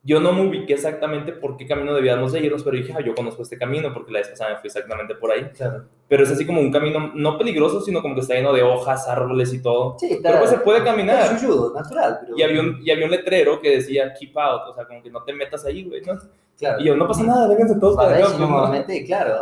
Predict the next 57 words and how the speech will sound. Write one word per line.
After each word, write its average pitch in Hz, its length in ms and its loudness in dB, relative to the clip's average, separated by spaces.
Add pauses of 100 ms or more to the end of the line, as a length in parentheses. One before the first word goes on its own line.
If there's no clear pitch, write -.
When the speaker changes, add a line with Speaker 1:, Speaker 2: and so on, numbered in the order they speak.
(140)
Speaker 1:
O 175 80 4
sea, 190 220 0
¿qué, - 280 -12
cuál 185 200 4
es 202 80 6
el 202 120 6
problema 165 380 2
si 175 160 -6 (220)
qué 160 100 -4
me 165 100 2
va 165 80 4
a - 40 4
hacer 165 120 2
un 165 120 -4
árbol, 123 280 0
sabes? 127 220 -2
Como 135 500 -6
Speaker 2:
Claro, 214 220 -6
sí, 175 140 -16
sí, 185 100 -20
sí, 190 180 -18
no 127 140 -18
pasa - 180 -20
nada. 165 140 -10
Speaker 1:
Y 143 40 -4
no 143 60 0
era 170 120 0
como 160 160 0
que 139 80 2
era 147 100 4
área 165 180 4
protegida, 143 460 -2
o - 20 -2
sea, 117 140 -2
era 135 120 0
más 139 140 -6
que 139 60 -10
nada 135 180 -4
como 120 140 -14
un 120 60 -10
área 131 220 -4
para 123 200 -2
de 113 160 -4
que, 110 180 -8
ah, 123 160 -4
pues, - 320 -18
el 120 120 -20
camino 110 280 -10
es 120 80 -10
el 131 80 -4
otro, 131 240 -2
pero, - 140 -20
pues, - 140 -20
por - 120 -20
aquí - 120 -20
tiempo 101 260 -18
llegar, - 260 -20